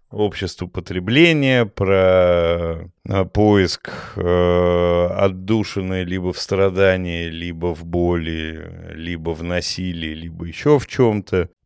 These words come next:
Показано это очень хорошо. И, кстати, в книге, в отличие от фильма, не так заранее понимаешь, что, ну, если ты не смотрел до этого фильм несколько лет назад, ты там не заранее понимаешь, что Тайлер, э, и рассказчик одно и то же лицо.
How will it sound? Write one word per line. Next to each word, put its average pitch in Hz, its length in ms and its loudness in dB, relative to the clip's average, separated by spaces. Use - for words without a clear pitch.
Показано 107 540 6
это 95 220 2
очень 101 200 4
хорошо. 107 380 6
И, 156 60 6
кстати, 117 340 2
в - 80 -16
книге, 185 400 2
в 120 80 8
отличие 107 440 2
от 95 80 -2
фильма, 113 1160 2
не 131 260 0
так 131 340 6
заранее 104 600 6
понимаешь, 92 680 0
что, 80 1400 -2
ну, 95 200 -2
если 87 340 -4
ты - 20 -4
не 85 80 -8
смотрел 87 460 -2
до 80 80 -4
этого 80 260 -8
фильм 170 280 0
несколько 90 400 -6
лет 82 180 -8
назад, 82 400 -2
ты 110 160 4
там 117 240 4
не 120 80 4
заранее 120 500 6
понимаешь, 92 600 0
что - 180 -8
Тайлер, 85 500 4
э, 80 1160 -2
и 85 80 -4
рассказчик 87 600 0
одно 90 260 0
и 82 40 -6
то 90 160 -2
же 87 140 -4
лицо. 90 420 -4